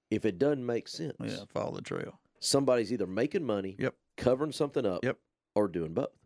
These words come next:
Speaker 2: Follow the trail.
Speaker 1: And so the question is, who's making money off this? Or, more importantly with this issue, what are they trying to cover up?
Speaker 2: When does the madness stop? As you said in your sermon a few weeks ago,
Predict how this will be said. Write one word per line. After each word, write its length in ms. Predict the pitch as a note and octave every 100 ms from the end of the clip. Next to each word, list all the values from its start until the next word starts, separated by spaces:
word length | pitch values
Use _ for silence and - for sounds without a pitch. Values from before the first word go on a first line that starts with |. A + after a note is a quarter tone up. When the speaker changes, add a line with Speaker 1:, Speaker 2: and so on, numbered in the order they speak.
| _
Speaker 2:
Follow 280 | - G#2+ F#2+
the 60 | A2
trail. 340 | - G2 - -
Speaker 1:
And 100 | A2+
so 100 | A#2
the 80 |
question 440 | - D#3+ G3+ - G#2
is, 360 | F#2 F2 - -
who's 300 | - E3 B3
making 300 | G3+ F#3+ D3
money 260 | A#2 C#3+ C3+
off 160 | G2 -
this? 180 | F#2 -
Or, 460 | C#3+ A#3 D4+ A2 F#2
more 220 | A#2+ E3+
importantly 520 | G2+ - G#3 A3 A2
with 140 | F2+ F2
this 220 | E3+ -
issue, 320 | F2+ - E2 _ _ _
what 240 | - A2+ B3+
are 40 |
they 100 | F4+ D#4
trying 240 | - F#3+
to 40 | B2
cover 360 | - A2 D#2+
up? 80 | D2+ _ _ _ _ _ _ _ -
Speaker 2:
When 140 | D3
does 120 | D3+
the 80 | A2+
madness 380 | A2 G#2+ G#2+ F#2+
stop? 280 | A#2 - - _ _ _ _ _ _ _ _ -
As 180 | G2+ G2+
you 80 | G#2
said 180 | - G#2+
in 80 | G#2+
your 120 | A#2+
sermon 320 | - G#2+ -
a 40 |
few 160 | - G2+
weeks 200 | A2 -
ago, 200 | - F2+